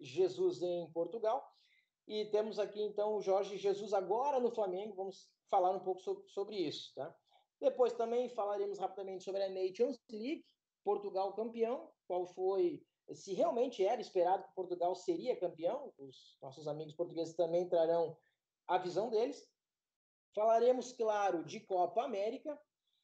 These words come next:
não poderia de-, deixar de ser, né? V-, vamos tratar aqui quais as melhores, as piores seleções na, na nossa visão, na visão de cada um de nós. Depois, eh, vamos,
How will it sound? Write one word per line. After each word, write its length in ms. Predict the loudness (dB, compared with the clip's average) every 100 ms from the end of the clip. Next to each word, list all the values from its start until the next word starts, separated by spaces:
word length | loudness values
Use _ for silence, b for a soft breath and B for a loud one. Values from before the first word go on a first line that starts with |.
| _
não 120 | -2
poderia 280 | 2 4 4
de-, 240 | 4 0 0
deixar 320 | -2 2 0
de 100 | 0
ser, 140 | 0 0
né? 100 | -2
V-, 240 | -10 -8
vamos 260 | -4 -4 -2
tratar 340 | -2 0 0
aqui 160 | 0 -4
quais 300 | -6 -6 -4
as 120 | -4
melhores, 760 | -2 2 2 2 0 -2 -6 -6
as 180 | -6 -2
piores 280 | 2 2 2
seleções 440 | -2 -2 -4 -4
na, 260 | -6 -8 -8
na 180 | -4 -4
nossa 360 | -2 -2 -2 -6
visão, 480 | -6 -4 -4 -6 _ _ -4
na 80 | -2
visão 180 | 0 0
de 80 |
cada 220 | 0 2 0
um 60 |
de 100 | 0
nós. 240 | 0 -2 -4 -16 _ _ _ _ _ _ _ _ 2
Depois, 760 | 2 6 8 8 4 -4 -16 _
eh, 440 | 2 4 6 4 2
vamos, 340 | 0 0 -8